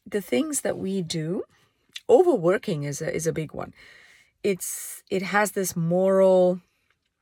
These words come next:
uh, superiority attached to it, right? We feel like, "Oh, I'm working so hard for my family." And this is one that I get caught up in even today. I have to catch myself and watch myself because it's a way to avoid,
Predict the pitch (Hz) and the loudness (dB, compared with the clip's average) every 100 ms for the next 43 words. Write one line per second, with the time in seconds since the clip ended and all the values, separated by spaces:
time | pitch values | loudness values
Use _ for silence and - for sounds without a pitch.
0 | - _ - 170 160 - 180 175 160 165 | -20 _ -8 -6 -4 -6 -2 -2 0 0
1 | 160 139 - _ - - 170 156 - 147 | -2 -4 -12 _ -8 -6 -6 -8 -10 -8
2 | - - 147 170 160 156 175 165 160 208 | -8 -8 -8 -6 -8 -10 -8 -6 -8 -8
3 | 254 190 196 240 226 - - 247 262 214 | -6 -6 -6 -8 -12 -10 -2 0 0 0
4 | 208 196 165 - _ _ 196 190 190 185 | 0 0 -4 -10 _ _ -6 -4 -6 -4
5 | 180 160 151 _ - - _ _ 185 208 | -4 -6 -10 _ -20 -20 _ _ -8 -4
6 | 226 190 180 170 165 170 160 - 160 151 | -4 -2 -2 0 -2 -4 -6 -8 -8 -8
7 | 151 147 143 - 160 160 151 147 143 135 | -8 -10 -10 -12 -10 -8 -8 -6 -6 -6
8 | - - 160 160 - - 165 - 160 143 | -10 -12 -12 -10 -12 -8 -8 -8 -10 -8
9 | 151 143 151 147 160 170 - 143 139 156 | -8 -10 -10 -6 -4 -6 -8 -12 -10 -10
10 | 156 _ - - - _ - 185 196 190 | -10 _ -20 -20 -20 _ -8 -6 -4 -4
11 | 185 170 165 185 196 196 190 180 - 165 | -4 -2 0 2 2 -2 -2 -2 0 -4
12 | 151 165 170 170 170 165 | -2 0 2 2 -2 -6